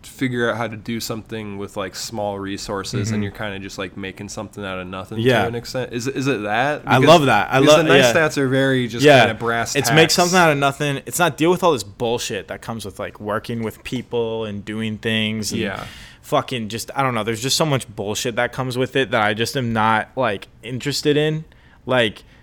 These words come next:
Speaker 2: I, yeah, I got more excited. I'm more, I'm way more excited about how the c-, the capabilities of something is than if it's nice.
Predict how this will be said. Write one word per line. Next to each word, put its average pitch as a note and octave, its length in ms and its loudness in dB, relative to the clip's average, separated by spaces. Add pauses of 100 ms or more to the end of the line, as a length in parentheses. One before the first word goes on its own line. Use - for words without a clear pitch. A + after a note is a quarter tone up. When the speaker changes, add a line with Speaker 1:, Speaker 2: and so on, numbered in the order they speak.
(600)
Speaker 2:
I, E2+ 40 -10
yeah, B2 240 -4
I C3+ 140 4
got D#3 200 6
more C#3 240 0
excited. D3 640 2
I'm D3 200 -2
more, D3+ 380 2
I'm B2 120 -4
way C#3 140 2
more F#3+ 160 2
excited C#3+ 340 0
about A#2 200 2
how A#2 320 0 (140)
the B2 260 -6
c-, - 160 -20 (140)
the C3 160 -2
capabilities C#3+ 800 0
of D3 100 -2
something C3+ 380 -2
is G#2 440 -6 (540)
than A2+ 600 -2
if A#2+ 160 -6
it's - 160 -6
nice. F2 480 -6